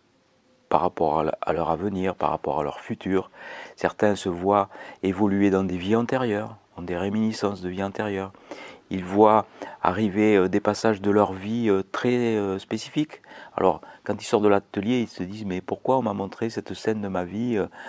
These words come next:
dans mon enfance que j'avais oubliée ? » Et puis après, ça revient. Ils se, ils s'aperçoivent que oui, euh, ils ont eu cette, euh, visualisation parce que ça va leur servir dans leur, euh, vie, euh, actuelle. Il y a des, des choses très surprenantes. Par exemple, une,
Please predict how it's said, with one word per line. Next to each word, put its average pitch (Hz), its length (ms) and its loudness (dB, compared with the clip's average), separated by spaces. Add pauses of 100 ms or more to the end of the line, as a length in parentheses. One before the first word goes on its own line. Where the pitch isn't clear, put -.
(360)
dans 95 80 2
mon 104 160 4
enfance 107 340 2
que - 80 -4
j'avais 95 220 2
oubliée ? » 95 500 2
Et 107 60 -6
puis 98 100 2
après, 143 380 0 (260)
ça - 160 -2
revient. 120 340 2 (220)
Ils 92 140 -10
se, 87 260 -6
ils 85 60 -10
s'aperçoivent 98 480 -4
que - 120 -6
oui, 113 240 -2
euh, 87 200 -2 (340)
ils 92 180 -4
ont 95 260 2 (240)
eu 117 180 4
cette, - 260 0
euh, 92 720 -2
visualisation 110 840 2
parce 113 240 2
que 143 280 4
ça - 140 0
va 98 140 4
leur 107 160 2
servir 113 560 -2 (280)
dans 98 200 2
leur, 190 320 4
euh, 87 280 0
vie, 123 320 -2
euh, 85 240 -2
actuelle. 87 440 -6 (1120)
Il 95 160 0
y 101 100 4
a 123 120 8
des, 95 220 4
des 85 160 -4
choses - 260 -2
très 104 140 0
surprenantes. 127 540 0
Par 87 160 2
exemple, 92 340 -2
une, - 140 -8